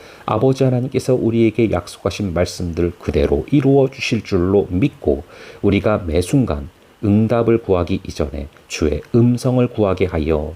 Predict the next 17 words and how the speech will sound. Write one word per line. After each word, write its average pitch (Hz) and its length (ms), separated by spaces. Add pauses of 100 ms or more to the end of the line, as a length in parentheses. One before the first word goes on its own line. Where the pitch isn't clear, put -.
주시옵소서. - 880 (300)
주의 123 320
음성 123 340
들으면 71 480 (180)
그대로 - 520 (300)
될 92 200
줄로 71 440 (160)
믿습니다. 71 680 (360)
그 98 160
아버지를 90 760
믿고 78 560 (240)
아버지께 87 520
피하는 90 480 (220)
매 69 180
순간순간 107 920
되게 85 220
하여 78 400